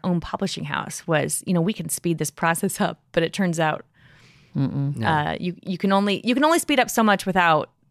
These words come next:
Speaker 1: compromising on quality, which is one of those things I won't do. So, um,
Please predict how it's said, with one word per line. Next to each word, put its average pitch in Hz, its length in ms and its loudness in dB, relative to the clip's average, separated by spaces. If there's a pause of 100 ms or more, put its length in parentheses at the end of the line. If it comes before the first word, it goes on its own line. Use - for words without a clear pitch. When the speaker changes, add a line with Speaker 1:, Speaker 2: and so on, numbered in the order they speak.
(200)
Speaker 1:
compromising 160 560 0
on 147 100 -4
quality, 156 540 0
which 190 180 2
is 202 100 0
one 185 120 4
of 180 80 6
those 175 160 4
things 175 200 -2
I 165 80 0
won't 165 200 -2
do. 156 240 -4
So, 180 340 6 (460)
um, 170 580 4